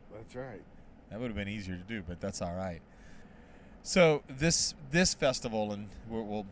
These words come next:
Speaker 2: I guess we should stop talking about this in a minute. It's been interesting to see over the years how it's changed and how they've opened up and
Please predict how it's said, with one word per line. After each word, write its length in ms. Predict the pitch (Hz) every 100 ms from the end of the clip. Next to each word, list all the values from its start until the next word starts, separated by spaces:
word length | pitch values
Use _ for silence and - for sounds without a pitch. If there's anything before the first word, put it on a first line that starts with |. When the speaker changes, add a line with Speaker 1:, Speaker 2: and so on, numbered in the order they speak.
| 98
Speaker 2:
I 60 |
guess 180 | 101 104
we 80 | 95
should 140 | -
stop 220 | - 107 95
talking 240 | 107 98
about 180 | 95 92
this 180 | 104 110
in 80 |
a 40 | 98
minute. 280 | 104 101 -
It's 120 | 113
been 160 | - 143
interesting 460 | 147 135 - 131 110
to 80 |
see 380 | 110 - 131 127
over 140 | 113 107
the 80 |
years 400 | 104 113 110 104
how 140 | 107 92
it's 180 | 90 -
changed 680 | - 165 160 151 147 135
and 80 | 117
how 100 | 104
they've 180 | 101 95
opened 320 | 107 120 113
up 320 | 113 113 110 98
and 220 | 90